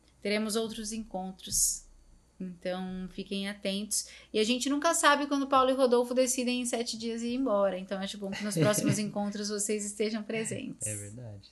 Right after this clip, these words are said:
Speaker 2: Da última vez foi assim.
Speaker 1: Da última vez foi assim, foi de uma hora pra outra.
Speaker 2: Foi.
Speaker 1: Senhor meu marido, muito obrigada por esse papo.
Speaker 2: Eu que agradeço.
Speaker 1: Sempre
Speaker 2: Obrigado a
Speaker 1: muito
Speaker 2: todo
Speaker 1: bom.
Speaker 2: mundo também que ouviu a gente até aqui, né?
Speaker 1: Se você tá ouvindo a gente até aqui, meu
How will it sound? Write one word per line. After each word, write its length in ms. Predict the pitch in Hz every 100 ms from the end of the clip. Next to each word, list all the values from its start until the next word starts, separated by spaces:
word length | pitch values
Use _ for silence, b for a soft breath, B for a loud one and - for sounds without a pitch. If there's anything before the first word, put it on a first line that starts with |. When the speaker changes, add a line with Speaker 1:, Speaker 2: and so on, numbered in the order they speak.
| -
Speaker 2:
Da 120 | 104
última 360 | 101 - 107 101
vez 240 | 98 101
foi 100 | -
assim. 400 | 117 - - 107 b b _
Speaker 1:
Da 120 | -
última 320 | 190 185 175 165
vez 220 | 160 -
foi 100 | 180
assim, 300 | - 403 269
foi 140 | -
de 80 | -
uma 120 | 170
hora 140 | 165 -
pra 160 | -
outra. 160 | 240 - _ -
Speaker 2:
Foi. 140 | 107 98 - _ B B B B B -
Speaker 1:
Senhor 140 | 233
meu 80 | 240
marido, 320 | 240 254 277
muito 180 | 269 269
obrigada 640 | 269 294 269 214 226 233
por 100 | 240
esse 240 | 226 226 -
papo. 400 | 196 185 202 - - _ -
Speaker 2:
Eu 100 | 110
que 120 | 117
agradeço. 720 | 113 131 120 110 - - -
Speaker 1:
Sempre 80 | -
Speaker 2:
Obrigado 420 | 110 110 110 107
a 60 | 113
Speaker 1:
muito 160 | 113 123
Speaker 2:
todo 120 | 120
Speaker 1:
bom. 200 | 123 131
Speaker 2:
mundo 120 | 120
também 360 | - 107 110 117
que 100 | 117
ouviu 260 | 104 104
a 100 | 104
gente 280 | 98 107 107
até 180 | 110 95
aqui, 280 | 98 - 131
né? 140 | 120 123 _ b b b
Speaker 1:
Se 120 | -
você 240 | 202 196 214
tá 160 | 226
ouvindo 300 | 220 214 220
a 80 | 202
gente 240 | 208 208
até 240 | 214 202 196
aqui, 480 | 196 - 208 226 247
meu 460 | 208 190 180 175